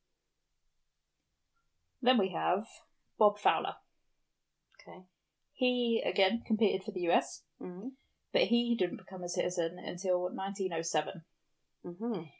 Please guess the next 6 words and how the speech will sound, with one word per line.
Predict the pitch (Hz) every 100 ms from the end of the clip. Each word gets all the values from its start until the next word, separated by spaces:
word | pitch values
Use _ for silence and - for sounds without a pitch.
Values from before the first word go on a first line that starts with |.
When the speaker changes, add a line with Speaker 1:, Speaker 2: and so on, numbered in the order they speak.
| _ _
Speaker 1:
He | 233 240
was | 226
born | 220 214 208 196
in | - 190
Newfoundland. | 190 190 160 147 - 202 - _ _ -
Speaker 2:
Yeah. | 190 175